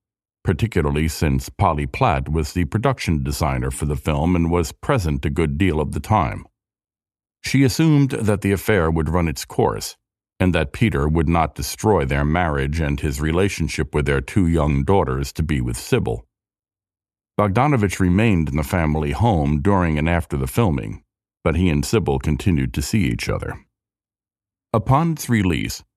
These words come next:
the Last Picture Show was praised by most critics, and Bogdanovich was hailed as an exciting and talented new director. The film made money and was nominated for Best Picture,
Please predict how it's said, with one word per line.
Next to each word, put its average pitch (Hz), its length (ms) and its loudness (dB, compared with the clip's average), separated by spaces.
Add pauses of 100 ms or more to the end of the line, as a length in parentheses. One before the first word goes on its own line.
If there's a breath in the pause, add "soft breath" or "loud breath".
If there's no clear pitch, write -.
(160)
the 85 80 2
Last 107 420 0
Picture 71 320 -2
Show 57 360 -2
was 69 240 -2
praised 78 580 0
by 78 140 0
most 82 340 0
critics, - 460 -4 (400)
and 78 160 2
Bogdanovich 78 680 0
was 80 180 -2
hailed 67 420 0
as 76 180 -2
an 71 100 0
exciting 104 680 0
and 73 220 -2
talented 76 520 -2
new 73 160 0
director. 80 560 -2 (1120)
The 87 40 4
film 120 320 4
made 117 220 4
money 104 380 2 (320)
and 82 120 2
was 80 200 0
nominated 95 560 2
for 82 160 -2
Best - 400 -4
Picture, 113 420 0